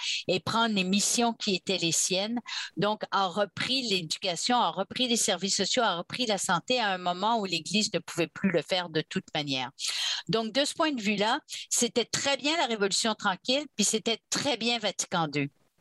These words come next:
Si on se prend maintenant du point de vue carrément de l'Église, c'est que toutes ces nouvelles pousses-là dans l'Église, tous ces la refondation, la redécouverte des charismes. C'est accompagné aussi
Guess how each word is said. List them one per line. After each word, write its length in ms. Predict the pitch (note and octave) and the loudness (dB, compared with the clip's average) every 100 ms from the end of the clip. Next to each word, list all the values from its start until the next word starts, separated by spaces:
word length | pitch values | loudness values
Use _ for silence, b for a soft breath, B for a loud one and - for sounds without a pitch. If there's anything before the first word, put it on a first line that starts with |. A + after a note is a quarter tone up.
| _ _ - - | _ _ -20 -6
Si 160 | - B3 | 0 2
on 120 | C#4+ | 2
se 100 | - | 0
prend 220 | - E4 | 2 2
maintenant 500 | D#4 G#3 _ A#3 B3 | 2 -4 _ 0 0
du 160 | A3+ F#3+ | 0 -4
point 220 | - G3 | 0 0
de 100 | F3+ | 0
vue 220 | F#3+ A3 B B B - | 0 0 B B B -2
carrément 540 | C4+ B3+ A#3 G#3 G#3+ | 0 2 0 0 0
de 80 | F#3 | 0
l'Église, 640 | E3 D3 D3+ B3+ F4 - - B B - | -2 -2 0 2 2 0 -2 B B -2
c'est 180 | B3 | 0
que 120 | B3 C#4 | 0 -2
toutes 280 | - A4+ | 2 0
ces 220 | - - B3 | 2 0 4
nouvelles 380 | A#3+ A3 A#3+ A#3 - | 4 2 -2 -4 -2
pousses-là 600 | C#4+ C#4+ - - A3 A#3 | 0 2 0 0 0 0
dans 160 | G3 F3 | 0 0
l'Église, 640 | D#3+ D3+ F3+ F3 E3 D#3 B B - | -2 -2 0 2 2 -2 B B -6
tous 120 | - F4 | 2 4
ces 300 | - D4 _ _ - G#3+ | 4 0 _ _ -2 2
la 140 | G#3+ | 2
refondation, 1000 | G3 G#3+ B3 - C#4 B3+ A3+ G3 - A#3 | 0 0 0 2 2 4 2 0 0 2
la 140 | A#3 G3 | 2 2
redécouverte 760 | A3+ B3+ C4 - A3 A3+ A#3+ | 2 0 -2 -2 0 0 -2
des 140 | F3 F3+ | -4 -6
charismes. 760 | - G#3 - G3+ G3 - D3 C#3 B B B | -2 -2 0 0 0 0 -2 -4 B B B
C'est 200 | - C#4 | 0 2
accompagné 640 | C4+ - D4 D4 C4+ D4 F#4+ | 2 2 0 2 0 2 2
aussi 540 | B3+ F#3+ - D4+ E4+ | 4 2 2 2 0